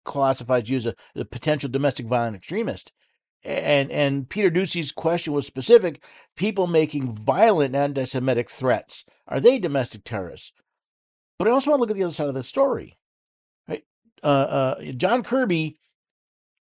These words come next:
is not part of law enforcement. He's not part of the intelligence. He's the representative of the, uh, the, the press representative for the, the Pentagon. So it's not his job to determine what is and is not a domestic terrorist. It, it's, it's,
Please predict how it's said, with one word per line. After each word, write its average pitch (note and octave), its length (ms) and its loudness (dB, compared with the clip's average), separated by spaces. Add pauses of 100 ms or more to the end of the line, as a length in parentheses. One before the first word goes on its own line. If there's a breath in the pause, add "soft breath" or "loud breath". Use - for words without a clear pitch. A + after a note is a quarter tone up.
(180)
is E3 160 -2
not G#3+ 120 6
part F#3 160 4
of D3+ 80 -2
law D#3+ 160 4
enforcement. A#2+ 460 -4
He's D3+ 140 -6
not F#3 180 2
part E3+ 160 2
of D3+ 80 0
the D3 140 0
intelligence. C3 560 0 (200 loud breath)
He's B3 220 4
the G#3+ 140 -2
representative G3 640 2 (280 soft breath)
of D#3+ 360 8 (260)
the, D#3 400 0
uh, D#3+ 60 0
the, D3 180 -2
the C#3 100 -4
press G3 220 0
representative F3 320 -2
for F3+ 140 2
the, E3 160 2
the F3 180 -10
Pentagon. B3+ 540 0 (960)
So - 540 4 (120)
it's E3+ 240 0
not A#3+ 300 4
his A3 220 4
job F3+ 480 2
to F3 80 -4
determine F3 460 -2
what D#3+ 200 6
is F3+ 260 -2
and F3 120 -6
is D3 160 -4
not D#3 200 2
a D3 60 -2
domestic C3 460 -4
terrorist. G#3 640 4 (880)
It, G3 140 0
it's, E3+ 240 -2
it's, F3+ 220 -4